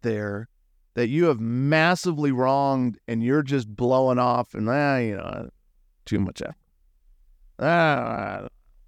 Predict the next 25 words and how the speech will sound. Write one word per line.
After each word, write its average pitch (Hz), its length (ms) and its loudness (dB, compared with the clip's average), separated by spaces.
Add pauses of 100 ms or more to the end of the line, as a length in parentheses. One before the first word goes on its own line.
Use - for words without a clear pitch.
I 123 140 2
don't 135 120 4
wanna 110 160 2
feel 101 500 -4 (180)
bad 110 760 -4 (500)
about 113 280 2
my 107 160 -2
past 107 440 0
terrible 110 400 0
decisions 104 680 -4
or 113 120 0
anything." 110 460 -4
Ah. 113 480 -2 (800)
Yeah, 113 140 0
good 123 200 2
luck 156 200 4
with 135 140 0
that, 87 220 -14 (560)
'cause 120 180 -2
you 127 200 0
cut 202 260 4
yourself 165 480 0
off 151 220 0
from 120 180 -8
God. 139 380 -4